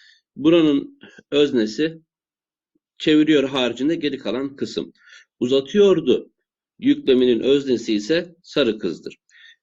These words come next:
Herhangi bir şekilde ö ortaklığı yoktur.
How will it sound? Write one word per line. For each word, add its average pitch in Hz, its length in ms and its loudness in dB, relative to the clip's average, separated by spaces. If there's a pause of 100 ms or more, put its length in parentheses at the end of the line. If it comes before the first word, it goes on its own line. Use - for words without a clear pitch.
Herhangi 170 540 -2
bir 160 60 -4
şekilde 131 440 -6
ö 156 240 0
ortaklığı 139 680 -2
yoktur. - 440 -4